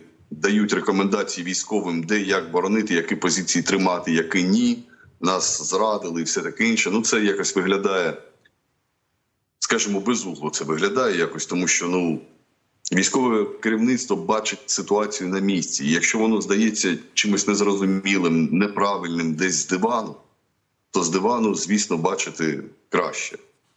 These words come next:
Тому, коли цивільні чи політики починають нас повчати, як працювати, де працювати, що тримати, що ні, у нас є просте завдання.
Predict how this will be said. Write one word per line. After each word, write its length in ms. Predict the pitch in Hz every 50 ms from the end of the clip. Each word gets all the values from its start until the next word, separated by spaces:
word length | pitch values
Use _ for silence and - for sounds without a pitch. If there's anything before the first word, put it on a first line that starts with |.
| _ - - -
Тому, 440 | - 87 90 90 85 80 78 76 - - - - _ -
коли 280 | - 120 120 123 120
цивільні 500 | 117 - - 110 104 120 131 127 113 95
чи 160 | 78 - -
політики 560 | 82 - 95 98 110 117 110 - - - - -
починають 520 | - 85 - - 101 98 98 95 - -
нас 140 | 92 87 -
повчати, 540 | - - 90 - - - 104 101 - - 82
як 240 | 87 95 87 -
працювати, 520 | - 82 78 - - 92 101 101 98 - 85
де 180 | 78 - -
працювати, 520 | 76 - 87 82 - - 90 87 85 80 80
що 200 | - - - 87
тримати, 420 | - 87 87 87 85 80 80 82
що 200 | 80 - - 95
ні, 160 | 107 131 139 135 - - - - _ _ -
у 60 | 101
нас 220 | 131 160 156 -
є 60 | -
просте 400 | - - - - - - - 131
завдання. 560 | 117 117 107 98 101 98 95 85 78 71 -